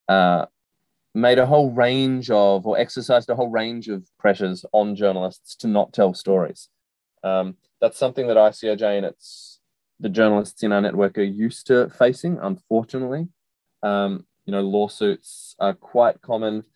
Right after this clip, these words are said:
Um, death threats on social media are quite common. And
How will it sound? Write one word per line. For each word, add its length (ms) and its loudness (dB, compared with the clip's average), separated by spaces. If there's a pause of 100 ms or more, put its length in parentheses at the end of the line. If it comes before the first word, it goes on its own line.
(220)
Um, 300 -4
death 260 -4
threats 600 -6
on 120 -8
social 340 -6
media 460 -2
are 120 -4
quite 420 0 (100)
common. 400 -6 (1160)
And 260 -4